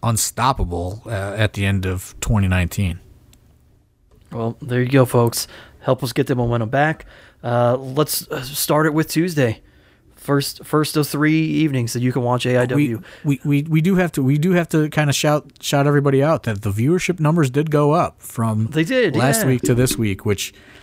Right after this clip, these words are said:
Speaker 1: uh, was a pleasant, pleasant surprise. Uh, let's continue getting those numbers going up too, because, you know, th-, that, that helps, that helps our standing within I W T V, and, uh,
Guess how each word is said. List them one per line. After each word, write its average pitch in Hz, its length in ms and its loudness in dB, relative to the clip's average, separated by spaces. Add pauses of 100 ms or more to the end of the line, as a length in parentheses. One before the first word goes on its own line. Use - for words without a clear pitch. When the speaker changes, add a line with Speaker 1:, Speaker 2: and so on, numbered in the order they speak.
(280)
Speaker 1:
uh, 98 240 -4
was 104 180 2
a 107 60 -2
pleasant, 123 520 0 (300)
pleasant 123 380 0
surprise. 110 760 -2 (460)
Uh, 90 520 0
let's 110 200 0
continue 123 460 0
getting 117 220 -2
those 147 200 0
numbers 90 260 -2
going 95 220 -2
up 95 140 -4
too, 131 240 0
because, 92 640 -2
you 110 120 -2
know, 95 220 -2
th-, 104 220 -4
that, 101 320 0 (240)
that 101 160 -2
helps, - 500 -2 (140)
that 110 180 0
helps - 600 0
our 101 220 -2
standing 127 640 0
within 113 280 0
I 113 160 0
W 110 220 0
T 120 240 -2
V, 131 400 0
and, 92 180 -4 (640)
uh, 90 560 -2